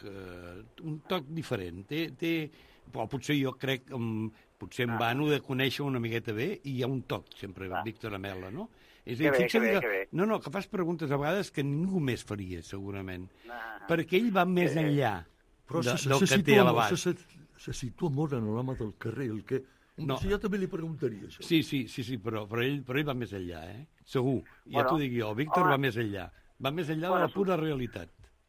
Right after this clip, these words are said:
Speaker 2: sup-, suposo, Robert, que després d'haver compartit, eh, converses i bromes,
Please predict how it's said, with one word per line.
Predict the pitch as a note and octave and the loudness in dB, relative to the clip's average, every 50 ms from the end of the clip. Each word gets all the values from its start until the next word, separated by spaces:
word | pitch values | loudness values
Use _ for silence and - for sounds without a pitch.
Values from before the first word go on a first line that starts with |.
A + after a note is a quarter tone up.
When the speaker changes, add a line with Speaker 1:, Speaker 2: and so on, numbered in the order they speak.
| _ _ _ _ _ _ _ - - - - _ - | _ _ _ _ _ _ _ -20 -20 -20 -20 _ -8
Speaker 2:
sup-, | - C#3 B2+ - - | -8 -8 -6 -8 -12
suposo, | C#3 D3 C#3 C3 E3+ - E3 F3+ F#3 F#3 F3+ E3 D3 B2 A#2 A2+ A#2 - | -10 -6 -2 0 0 0 2 0 0 0 0 -2 -2 -4 -6 -8 -10 -8
Robert, | A2 A#2 A#2+ C#3 D#3 D#3 | -6 -2 -2 -2 -2 0
que | E3+ C#3+ | -2 -4
després | A#2 - - B2+ A#2 | -6 -6 -10 -12 -8
d'haver | B2+ A#2+ A#2+ A#2+ A#2 | -6 -4 -4 -4 -4
compartit, | - B2 A2+ A#2 A2+ - - C3 C3+ B2+ - | -6 -8 -8 -8 -10 -10 -10 -12 -12 -10 -8
eh, | A#2 G#2 G#2 G2+ G2 | -8 -6 -6 -8 -8
converses | G#2 G#2+ G#2 G#2 C3+ C3+ - - A#2 A2 G2+ | -10 -8 -4 -4 -4 -4 -4 -6 -6 -6 -6
i | G#2+ G#2+ | -8 -6
bromes, | G#2 B2+ C#3+ D3 D3 D#3+ E3+ | -2 0 0 0 0 -2 -4